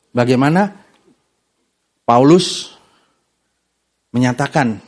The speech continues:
buat jemaat di Galatia. Kita tarik pembelajaran bagaimana memancarkan kehidupan Kristus nyata. Hari ini di Galatia empat ayat tiga sampai sembilan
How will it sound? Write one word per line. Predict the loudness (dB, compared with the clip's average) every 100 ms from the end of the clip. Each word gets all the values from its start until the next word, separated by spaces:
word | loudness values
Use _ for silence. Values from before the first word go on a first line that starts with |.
| _ _
buat | 0 0 0 -20 _
jemaat | 0 0 0 -2
di | -4 -4 -2
Galatia. | 0 2 0 0 2 0 -2 -20 _ _ _ _ _
Kita | -6 -4 -4 -4
tarik | -4 -4 -4
pembelajaran | 0 2 2 2 0 0 -4
bagaimana | -4 -2 -2 -2
memancarkan | 0 0 -2 -4 -6 -6 -6
kehidupan | -4 -4 -2 -2 -4
Kristus | -4 -8 -6 -8 -8 -18 _ _ _
nyata. | -2 2 2 0 -2 -2 -18 _ _ _ _ _
Hari | -2 -2 0
ini | 0
di |
Galatia | 2 2 2 2 0 0
empat | -2 0 -2 -2 _ _ _ _ _ _ _ _ _ _ _ _ _ _
ayat | -2 0 -2 -4
tiga | -2 0 0
sampai | 0 -2
sembilan | 0 0 2 2